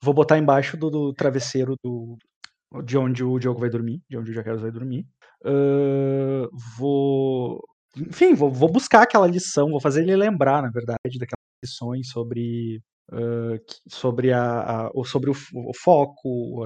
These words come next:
a força de vontade e tal, aquelas coisas que eu deveria influenciar. E é como, exatamente o que eu fiz com o Dota, cara.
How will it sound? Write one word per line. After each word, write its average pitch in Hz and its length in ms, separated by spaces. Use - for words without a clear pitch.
a 113 80
força 123 240
de 113 80
vontade 131 680
e - 40
tal, 156 260
aquelas 202 220
coisas 208 220
que 208 220
eu 202 220
deveria 185 280
influenciar. 165 560
E 123 180
é 147 120
como, 247 200
exatamente 294 340
o - 40
que - 40
eu 285 40
fiz - 80
com - 60
o 196 120
Dota, 139 180
cara. 113 200